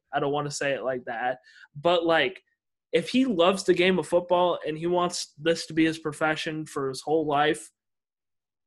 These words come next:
he's gonna have to play next year. Because especially if the Jags do have a season where they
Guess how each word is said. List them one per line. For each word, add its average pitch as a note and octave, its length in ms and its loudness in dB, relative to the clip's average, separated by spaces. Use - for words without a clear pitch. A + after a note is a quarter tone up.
he's A3+ 320 0
gonna F3 200 4
have C#3+ 220 -2
to - 140 -20
play A2 200 -14
next C2 300 -20
year. D2+ 260 -16
Because E3 380 2
especially F3+ 760 2
if E3+ 100 0
the E3 80 -2
Jags D#3+ 420 2
do F3 640 -2
have E3+ 240 0
a D#3 60 -4
season D#3 440 -6
where D3+ 140 -2
they D3+ 240 -4